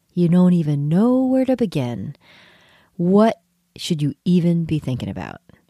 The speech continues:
Being stuck can be not even knowing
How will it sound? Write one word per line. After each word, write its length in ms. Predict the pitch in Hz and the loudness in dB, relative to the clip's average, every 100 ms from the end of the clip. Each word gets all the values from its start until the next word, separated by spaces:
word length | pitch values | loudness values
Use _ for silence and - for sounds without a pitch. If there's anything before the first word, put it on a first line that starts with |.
| _ _ _ _ _ - | _ _ _ _ _ -2
Being 300 | 165 233 269 | 4 4 4
stuck 640 | - - 185 151 85 - - _ _ _ _ _ | 0 -2 0 -2 -6 -18 -20 _ _ _ _ _
can 220 | - 175 170 | -6 0 2
be 140 | 165 | 4
not 320 | 156 156 147 - | 2 0 -2 -4
even 440 | 165 143 147 135 - _ - | -4 -2 -2 -4 -8 _ -6
knowing 760 | 143 156 175 151 80 - 123 | 0 4 4 2 -4 -12 -18